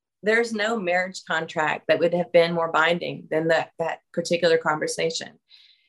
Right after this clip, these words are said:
And from that point on, you know, he went to every doctor's appointment with me. He sat in my M R Is with me and sang to me and held my hand 'cause he knew how scared I was. And, you know, you just, you, you can't, that's, that's love story you write about,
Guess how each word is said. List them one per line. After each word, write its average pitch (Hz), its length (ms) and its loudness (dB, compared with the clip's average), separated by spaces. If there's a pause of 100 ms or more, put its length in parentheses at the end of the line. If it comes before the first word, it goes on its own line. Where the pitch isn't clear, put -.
And 202 240 2
from 214 140 2
that 202 260 2
point 202 300 0
on, 190 340 4
you 190 60 2
know, 185 100 2
he 202 160 0
went 196 200 -4
to - 200 -6
every 180 360 4
doctor's 180 420 0
appointment 175 440 -4
with 170 160 4
me. 170 320 2
He 185 140 2
sat 208 380 4
in 185 200 -4
my 165 220 -2
M 175 140 0
R 165 320 2
Is 175 120 -4
with 180 140 -8
me 180 160 -2
and 165 100 -4
sang 165 380 -2
to 175 120 -6
me 175 380 -4
and 175 140 -2
held 175 220 2
my 170 100 2
hand 170 240 0
'cause 170 120 -6
he 170 60 2
knew 165 140 0
how 156 80 0
scared 156 380 -4
I 156 100 2
was. 160 420 -2
And, 135 240 -8 (600)
you 196 100 2
know, 196 100 4
you 196 180 4
just, 220 240 0
you, 202 200 -4
you 202 160 4
can't, 214 400 -2
that's, 214 320 -2
that's 208 260 -2
love 190 200 2
story 180 340 -2
you 175 160 -4
write 165 240 2
about, 85 300 -8